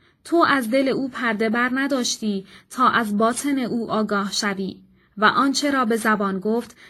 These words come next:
نپذیرفتی و از باطن نفس او آگاه نبودی.» هنگامی که اسامه این سخن را شنید، سوگند خورد که دیگر هیچ کس از گویندگان شهادتین را نکشد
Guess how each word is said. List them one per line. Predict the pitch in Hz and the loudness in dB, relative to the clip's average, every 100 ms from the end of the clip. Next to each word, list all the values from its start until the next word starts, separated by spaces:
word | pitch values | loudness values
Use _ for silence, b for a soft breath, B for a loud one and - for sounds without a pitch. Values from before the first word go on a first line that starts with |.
| B | B
نپذیرفتی | 233 247 277 320 262 247 208 208 196 185 - B B | 0 0 2 0 0 -2 -2 -4 -10 -10 -12 B B
و | 202 | 2
از | 214 226 214 202 | 4 4 2 0
باطن | 233 247 311 320 311 | 0 0 0 2 2
نفس | 254 240 - | 0 -4 -6
او | 214 196 208 - | -4 -2 -4 -2
آگاه | 208 196 196 196 202 240 | -2 -2 -2 -2 -2 -2
نبودی.» | 262 247 233 180 175 170 _ _ _ _ _ _ _ 302 | 0 0 0 -2 -6 -8 _ _ _ _ _ _ _ 0
هنگامی | 311 311 349 330 | 2 4 4 2
که | 320 302 | 0 0
اسامه | 233 - 233 233 | 0 0 0 0
این | 233 302 | 0 0
سخن | 320 320 311 247 | 0 -2 -2 -2
را | 208 202 | 0 -2
شنید، | - 214 226 247 - B B | -2 0 2 0 -2 B B
سوگند | B - 269 247 269 277 254 | B -2 0 2 2 2 -2
خورد | 220 202 185 202 B B - | -2 0 0 -6 B B -4
که | 277 | -2
دیگر | 233 226 240 233 | 0 2 2 0
هیچ | 214 269 294 - | 0 -2 -2 -4
کس | 285 285 285 | -4 -4 -4
از | 247 214 | -6 -4
گویندگان | 226 220 220 208 202 262 294 | -4 0 2 2 0 0 -2
شهادتین | 294 277 254 240 214 214 214 202 | -2 -4 -2 -2 -2 -4 -4 -4
را | 196 202 | -2 0
نکشد | 214 240 233 208 196 180 | 0 0 -2 -6 -4 -6